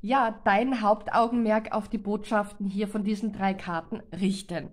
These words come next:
Beginnen wir mit deinem persönlichen Bereich. Ja, <laughs> da bist du schon gefallen als Zuschauerin oder als Zuschauer.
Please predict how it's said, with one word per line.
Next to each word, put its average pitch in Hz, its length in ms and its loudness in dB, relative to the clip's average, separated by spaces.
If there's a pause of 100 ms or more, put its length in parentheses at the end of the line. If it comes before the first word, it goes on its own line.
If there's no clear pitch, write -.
(440)
Beginnen 311 400 0
wir 285 120 2
mit 269 360 0
deinem 233 400 2
persönlichen 214 720 0
Bereich. 185 680 -4 (300)
Ja, 254 240 4
<laughs> 247 340 0
da 240 80 0
bist 247 360 -4
du 302 120 2
schon 277 200 -2
gefallen 233 480 0
als 214 160 -6
Zuschauerin 233 640 0
oder 214 280 -4
als 175 260 -8
Zuschauer. 220 760 0